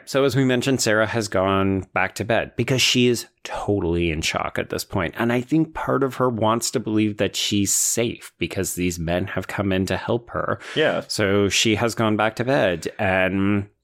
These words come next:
Speaker 1: I mean, folks, I recognize we have not talked about the queerness in this film. There's a lot of doubling, some very obvious stuff where La Femme is dressed entirely in black and is heavily sexualized, and
Speaker 2: Mm-hmm.
Speaker 1: Sarah is pregnant and dressed almost entirely in white and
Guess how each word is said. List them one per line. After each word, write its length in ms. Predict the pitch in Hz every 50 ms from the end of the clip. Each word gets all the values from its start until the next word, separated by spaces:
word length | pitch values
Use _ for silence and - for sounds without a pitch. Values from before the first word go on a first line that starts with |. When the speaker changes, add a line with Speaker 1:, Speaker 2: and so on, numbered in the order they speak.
| _ _ _ _ _ -
Speaker 1:
I 40 |
mean, 180 | 113 101 92 87
folks, 340 | - 104 107 98 - - -
I 120 | - - 92
recognize 500 | 80 82 82 - 92 87 85 82 - -
we 60 | 85
have 120 | 80 78
not 240 | 82 82 80 - -
talked 440 | - - - 90 87 - - - -
about 400 | - - 101 98 98 98 101 -
the 100 | - 98
queerness 760 | - - - - 110 104 107 107 107 110 110 104 - - -
in 240 | - - 107 104 101
this 200 | 110 113 107 -
film. 460 | - - 117 113 113 113 113 117 117 113 - - - - - - - - - _ _ _ _ _
There's 180 | 120 107 98
a 60 | 104 92
lot 240 | 92 92 92 90
of 120 | 92 85 80
doubling, 800 | 92 87 90 - 107 107 107 107 104 107 110 110 110 113 107 - -
some 160 | - - 113
very 260 | 107 107 98 95 92
obvious 440 | - - 85 87 90 95 92 92 -
stuff 360 | - - 104 92 90 - -
where 120 | 107 95 92
La 140 | 85 82 82
Femme 280 | - - 92 87 87
is 140 | 85 82 -
dressed 240 | 87 80 - - 90
entirely 500 | 85 - - 85 80 78 73 78 78 78
in 140 | 76 82 82
black 500 | - - 120 117 113 113 - - - - -
and 140 | - 92 87
is 100 | 80 -
heavily 300 | - 90 80 73 73 82
sexualized, 880 | 82 - 113 113 - - 113 107 104 101 101 98 98 104 104 101 - - -
and 160 | - 107 98
Speaker 2:
Mm-hmm. 60 | 95 90
Speaker 1:
Sarah 260 | 92 85 85 85 78
is 220 | - - 80 - -
pregnant 560 | - 127 117 101 - 107 101 98 95 - -
and 100 | 90 80
dressed 300 | 87 80 76 - - -
almost 320 | 78 80 80 78 - -
entirely 520 | 80 76 - 85 80 78 78 78 78 78 78
in 140 | 82 90
white 460 | 104 123 120 110 113 - - - - 90
and 320 | 80 78 78 78 76